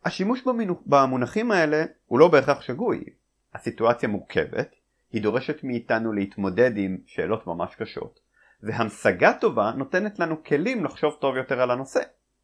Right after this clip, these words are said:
אז אם הדיון הוא על התגובה הנכונה לזריקת אבנים למשל, האמירה שזה פיגוע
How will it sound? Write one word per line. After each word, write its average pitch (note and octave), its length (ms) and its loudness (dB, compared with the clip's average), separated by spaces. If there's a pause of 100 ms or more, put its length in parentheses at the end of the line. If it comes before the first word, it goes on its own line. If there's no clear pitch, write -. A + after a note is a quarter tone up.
(880)
אז A2+ 300 4
אם G#3+ 120 0
הדיון F3+ 320 2
הוא G3 100 4
על C#3+ 60 4
התגובה A2 400 4
הנכונה C3 440 2
לזריקת B2 480 -2
אבנים E3+ 420 -2
למשל, A2 560 0 (420)
האמירה A#2 480 2
שזה C#3 280 -2 (140)
פיגוע C3 600 6